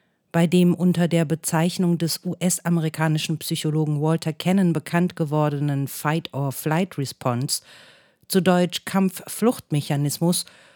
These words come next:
kommt es in Gefahrensituationen zu einer Reaktion der Amygdala,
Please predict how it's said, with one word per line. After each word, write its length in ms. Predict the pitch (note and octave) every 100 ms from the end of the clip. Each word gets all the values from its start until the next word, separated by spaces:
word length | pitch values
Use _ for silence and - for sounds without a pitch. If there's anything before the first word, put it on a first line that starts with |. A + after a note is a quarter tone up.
| _ _ -
kommt 340 | F3+ C4 -
es 180 | C4 -
in 240 | F3 E3+
Gefahrensituationen 1200 | D3+ C#3 D3+ A3+ A3+ F#3 F3+ E3 D#3+ - D#3+ D3+ D3+
zu 120 | C#3+
einer 260 | C#3 C#3+
Reaktion 760 | C3+ C#3 B2+ - - E3 F#3 F#3+
der 280 | D3+ D#3 -
Amygdala, 800 | D#3 D#3 - - C3+ B2 A2